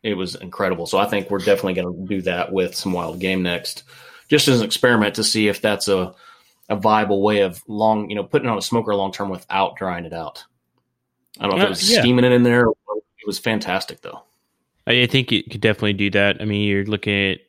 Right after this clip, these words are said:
Speaker 2: at, um, very similar to, like, braising it. You're essentially braising it in, like,
Speaker 1: Mm-hmm.
Speaker 2: coconut milk, which is pretty good. We, we do,
Speaker 1: Yeah, and it
Speaker 2: um,
Speaker 1: was, it was on the, it was on the smoker, so it was smoky and it was tender, and, I mean, it was great.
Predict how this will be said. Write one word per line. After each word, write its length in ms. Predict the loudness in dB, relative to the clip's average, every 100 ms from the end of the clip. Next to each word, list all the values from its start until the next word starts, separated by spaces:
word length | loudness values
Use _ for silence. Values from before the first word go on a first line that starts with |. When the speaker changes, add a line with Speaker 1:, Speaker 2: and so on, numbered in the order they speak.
| -8
Speaker 2:
at, 60 |
um, 760 | -4 -2 -2 -4 -4 -6 -8 -10 -6
very 180 | -4
similar 420 | -4 -4 -2 -2 -4
to, 180 | -6
like, 240 | -6 -6 -4
braising 420 | 0 0 0 -2
it. 340 | -2 -4 -6 _ _ _ _ _ _ _ _ _ -10
You're 80 |
essentially 340 | -6 -4 -6 -6
braising 360 | -6 -4 -4
it 20 | -6
in, 80 |
like, 140 | -8 -8
Speaker 1:
Mm-hmm. 100 | -6
Speaker 2:
coconut 260 | -6 -6 -8
milk, 240 | -10 -12 -16
which 160 | -16 -16
is 40 |
pretty 200 | -12 -10
good. 300 | -4 -4 -4 -2
We, 220 | 0 0
we 180 | -2 -2
do, 300 | 0 0 2
Speaker 1:
Yeah, 160 | 2 4
and 100 | 2
it 20 |
Speaker 2:
um, 60 | -2
Speaker 1:
was, 100 | -8
it 320 | _ _ -2
was 20 |
on 60 | 0
the, 60 | 0 0
it 40 |
was 80 | 4
on 60 | 4
the 60 | 2 0
smoker, 240 | -2 -2 -2
so 100 | -2
it 60 | -2
was 120 | -2
smoky 500 | 4 4 4 2 4
and 80 | 2
it 20 |
was 160 | -2 -6
tender, 520 | -2 -2 -2 -2 -2
and, 300 | -4 -6 -10 _
I 60 | -12
mean, 80 | -8
it 40 |
was 100 | -8
great. 320 | -6 -4 -6